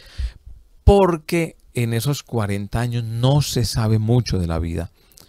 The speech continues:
de Moisés, nadie sabía de él, hasta que Dios lo llama en esa zarza ardiendo. Y él ve que la zarza ardía y no se consumía, y dijo, "Bueno, ¿qué será esto?". Y se fue. Pero resulta de que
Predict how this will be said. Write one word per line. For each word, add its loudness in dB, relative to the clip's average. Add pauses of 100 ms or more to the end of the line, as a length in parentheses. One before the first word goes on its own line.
(160)
de -2
Moisés, -6
nadie -2
sabía -6
de -6
él, -12
hasta -2 (360)
que 2
Dios 0
lo -2
llama 0 (380)
en -2
esa -2
zarza -2 (400)
ardiendo. -6 (320)
Y -8
él -4
ve 0
que -4
la 0
zarza -2
ardía -4
y -6
no 0
se -2
consumía, -4 (800)
y -2
dijo, 0
"Bueno, -2
¿qué -8
será -6
esto?". -14 (220)
Y -2
se -6
fue. -16 (1600)
Pero 2
resulta -2
de -4
que -8